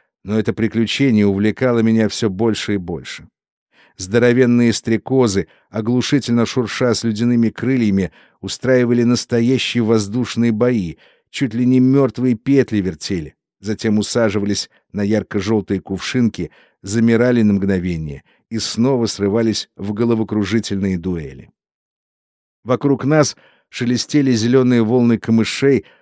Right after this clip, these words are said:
которые гладил горячей ладонью ветер с поля. Я оглянулся. Братья сняли с себя всю одежду, сложили на помост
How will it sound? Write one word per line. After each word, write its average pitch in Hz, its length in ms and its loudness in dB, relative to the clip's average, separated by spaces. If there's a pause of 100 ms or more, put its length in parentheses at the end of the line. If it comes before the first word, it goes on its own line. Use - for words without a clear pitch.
(120)
которые 113 360 -2
гладил 117 360 2
горячей 113 540 2
ладонью 110 560 2
ветер 113 320 0
с - 100 -8
поля. 69 400 -16 (420)
Я 107 160 -2
оглянулся. 107 680 -2 (840)
Братья 143 360 4
сняли 135 300 2
с 110 80 0
себя 123 300 4
всю 123 200 0
одежду, 120 600 2 (220)
сложили 110 440 0
на 117 140 2
помост 110 580 2